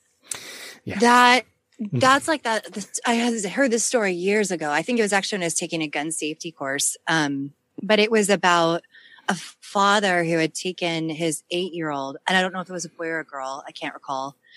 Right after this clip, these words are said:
Speaker 2: Um, but he took his eight-year-old child to a gun range, and they have the ability to rent automatic weapons. So they
Speaker 1: Yeah.
Speaker 2: rented an Uzi for the day, and the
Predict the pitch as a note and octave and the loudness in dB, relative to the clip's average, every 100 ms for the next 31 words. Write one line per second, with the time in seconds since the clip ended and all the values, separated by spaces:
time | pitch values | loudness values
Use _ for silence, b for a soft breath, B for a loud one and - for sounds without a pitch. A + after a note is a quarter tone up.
0 | b b - F3+ D#3 D3+ D#3 G3+ G#3 A#3 | b b 0 2 2 -2 -2 0 2 4
1 | A3+ A3 G#3+ A3+ G#3 G3 - A3 G3+ F#3 | 4 4 4 4 2 0 0 2 2 0
2 | F3 - - G3 F3+ F#3+ A#3 C#4+ B3 E3+ | -4 -6 -6 -4 -2 0 2 4 4 2
3 | D#3 F3 - G3 F#3 F#3+ F#3 F#3+ G3 F#3+ | 0 -2 -4 -2 -2 -2 -2 0 2 2
4 | F3 F#3 E3 D#3 E3 E3+ E3+ D3 C#3+ D3+ | 2 -2 -2 -2 -2 -4 -6 -2 -2 -2
5 | - - D#3 D#3 C#3 C#3 - G#3+ G3+ D3 | -6 -2 -2 0 -2 -4 -2 -2 -2 -4
6 | C3 - F3+ E3+ D3 A2+ D#3 F#3 F#3+ F3+ | -6 -6 -4 2 2 2 0 -2 -6 -8
7 | E3+ D#3+ F#3+ G#3+ A3 F#3+ D3+ D3+ C#3+ C#3 | -8 -8 -6 -4 -2 -2 -2 -6 -6 -4
8 | C3 C3 E3+ _ b b b b F#3+ F#3 | -2 -4 -6 _ b b b b 0 0